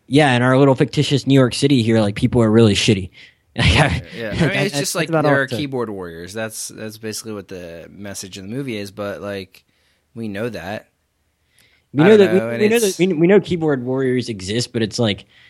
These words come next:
Speaker 2: They're not out here murdering people.
Speaker 1: they're just, like,
Speaker 2: I
Speaker 1: they
Speaker 2: ca-
Speaker 1: say really, they say really vile shit on the internet that goes, like, unchecked on Twitter a lot. Like, Twitter's really bad about harassment and
Speaker 2: For
Speaker 1: stuff like
Speaker 2: sure.
Speaker 1: that, but it's like, there is some kind of distinction to be drawn between just, like,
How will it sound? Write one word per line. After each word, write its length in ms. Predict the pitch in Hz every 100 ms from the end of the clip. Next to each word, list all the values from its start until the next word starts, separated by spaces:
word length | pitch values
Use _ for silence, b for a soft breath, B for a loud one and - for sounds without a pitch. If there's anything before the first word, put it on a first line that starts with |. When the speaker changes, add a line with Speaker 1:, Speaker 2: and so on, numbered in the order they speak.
| B B B B B 123
Speaker 2:
They're 140 | 139
not 180 | 170 156
out 160 | 131 120
here 180 | 139 117
murdering 480 | 113 113 123 101
people. 440 | 85 90 80 92 113 _ _ _
Speaker 1:
they're 140 | - 185
just, 200 | 190 -
like, 140 | 139 127
Speaker 2:
I 120 | 139
Speaker 1:
they 80 | 165
Speaker 2:
ca- 60 | 151
Speaker 1:
say 120 | 190
really, 300 | 151 165 156
they 120 | 170
say 160 | 160 -
really 220 | 175 170
vile 300 | 123 135 143
shit 260 | 131 147 143
on 100 | 135
the 100 | 127
internet 300 | 131 131 127
that 80 |
goes, 240 | 113 139 131
like, 140 | 131
unchecked 440 | 127 135 - 123 127
on 120 | 110
Twitter 300 | - 123 131
a 80 | 127
lot. 200 | 131 123
Like, 120 | 107
Twitter's 340 | - 139 127
really 180 | 120 117
bad 220 | 101 107
about 220 | 117 120 110
harassment 540 | 104 104 107 131 120
and 80 | 120
Speaker 2:
For 40 |
Speaker 1:
stuff 200 | 101 131
like 100 | 131
Speaker 2:
sure. 60 | 123
Speaker 1:
that, 200 | 143 139
but 100 | -
it's 120 | 110
like, 200 | 123 113 B B B B B B B - -
there 160 | 160
is 140 | 175 180
some 220 | - 165
kind 180 | 160 135
of 60 |
distinction 440 | 123 117 127 117 123
to 60 |
be 100 | 110
drawn 320 | 104 117 127 120
between 320 | 101 - 107
just, 160 | 107
like, 240 | 113 101